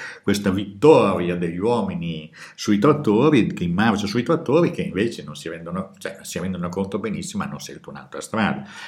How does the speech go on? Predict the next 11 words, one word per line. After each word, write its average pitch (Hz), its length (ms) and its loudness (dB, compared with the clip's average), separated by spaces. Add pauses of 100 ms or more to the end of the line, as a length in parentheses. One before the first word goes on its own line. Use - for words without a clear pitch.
(100)
che 127 140 6
non 120 180 6
è 156 180 4
quella 131 680 4 (160)
dell'affrontare 110 880 2
i 101 140 -4
temi 95 260 -6
per 80 220 -6
quello 78 220 -8
che - 120 -10
sono - 460 0